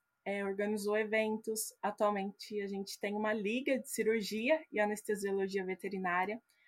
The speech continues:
A gente também tem o projeto Afromentor, que é um projeto de mentoria, onde um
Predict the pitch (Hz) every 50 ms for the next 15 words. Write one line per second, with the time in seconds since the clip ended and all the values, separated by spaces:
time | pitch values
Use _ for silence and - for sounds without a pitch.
0 | _ _ _ _ - 208 202 226 233 233 - - 247 233 226 214 214 240 240 254
1 | 233 233 220 220 226 214 196 202 196 208 - - 214 208 226 - - 311 302 302
2 | 320 311 285 - 196 185 202 269 - - _ _ _ - 190 196 202 208 208 202
3 | 202 196 202 - 226 202 196 202 196 208 240 240 285 262 214 190 190 226 294 -
4 | - _ _ _ - _ _ _ _ - 202 214 220 214 202 202 214 226 220 220
5 | 202 - - _ - 214 214 220 214 214 208 202 190 185